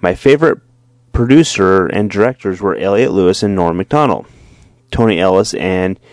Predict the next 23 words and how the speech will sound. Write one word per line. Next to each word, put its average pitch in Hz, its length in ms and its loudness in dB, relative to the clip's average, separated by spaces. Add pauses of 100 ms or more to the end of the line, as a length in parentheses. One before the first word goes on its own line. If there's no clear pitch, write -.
(460)
Jamie 104 440 -2
Del 107 260 0
Valle, 139 460 -2 (180)
Kemper 82 280 -4
said. 92 380 -2 (220)
Um, 127 540 -2 (280)
until - 380 0
people 175 480 0
like 156 240 -2
Elliott 127 260 2
Lewis 95 340 0
and 92 160 -8
Tony 110 480 -4 (880)
Ellis, - 580 -2 (760)
who, 113 240 -6 (440)
uh, 85 220 0
j-, 85 180 -16 (360)
and 92 160 -6
see, 80 260 -12
and 101 100 -10
Jamie 104 500 -2 (160)
Del 82 200 -4 (100)
Valle, 78 480 -8